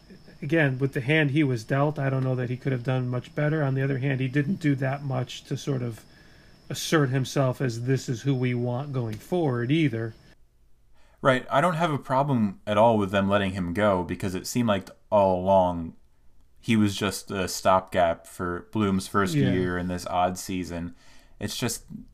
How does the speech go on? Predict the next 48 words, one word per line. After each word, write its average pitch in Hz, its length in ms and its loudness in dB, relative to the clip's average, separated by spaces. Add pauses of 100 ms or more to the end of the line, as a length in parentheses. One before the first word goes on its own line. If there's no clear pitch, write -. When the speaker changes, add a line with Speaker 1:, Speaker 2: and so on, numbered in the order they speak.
(560)
Speaker 2:
they 113 160 -2
have, 135 500 -2
the 123 160 -4
team 139 260 -2
has 127 160 -2
a 117 60 0
tendency 123 560 0
to 101 60 0
just 104 260 -4
kick 127 220 -6
guys 107 260 4
on 104 100 0
the 101 80 0
way 98 200 -2
out 95 240 2
for 104 140 -6
whatever 98 300 -2
reason, 85 360 -4
even 92 260 -4
if 87 120 -8
they 92 120 -6
don't 87 280 -4
deserve 82 360 -8
it. - 180 -14 (480)
You 95 120 -6
know, 87 300 -2
um, 85 420 -2 (200)
like 110 240 0
we've 131 160 -2
talked 95 200 6
about 95 160 6
before, 82 260 -4
and 82 80 -4
we 82 60 -4
don't 82 100 -2
have 82 80 -6
to 87 100 -6
get 85 100 -4
into 82 200 -8
it, 78 80 -8
but 85 100 -10
they 87 80 -2
did 92 140 -2
it 92 60 0
with 87 120 -4
Mookie 87 400 -2
and 85 120 -4
Lester 85 500 -4